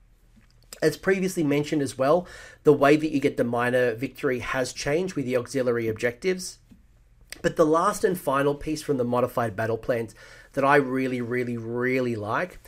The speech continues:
is that in battle plans like Total Conquest, Focal Points, Scorched Earth, and Shifting Objectives, there is additional bonus points up for grabs, so victory points up for grabs.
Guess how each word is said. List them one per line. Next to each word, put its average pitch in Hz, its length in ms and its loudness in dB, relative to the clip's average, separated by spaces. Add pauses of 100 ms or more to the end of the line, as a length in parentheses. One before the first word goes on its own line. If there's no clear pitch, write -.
(440)
is 156 180 2
that 151 140 6
in 147 160 4
battle 175 260 2
plans 151 360 0
like 131 220 0
Total 160 300 4
Conquest, 131 760 -2
Focal 143 420 2
Points, 131 540 -4
Scorched 160 560 2
Earth, 131 280 2
and 135 120 -6
Shifting 147 420 -2
Objectives, 123 680 -2 (800)
there 156 220 8
is 156 140 4
additional 151 520 4
bonus 131 440 0
points 127 380 -2
up 113 180 -8
for 127 80 -6
grabs, 104 380 -10
so 127 120 0
victory 123 380 -4
points 120 280 -6
up - 140 -8
for 123 80 -12
grabs. 92 400 -12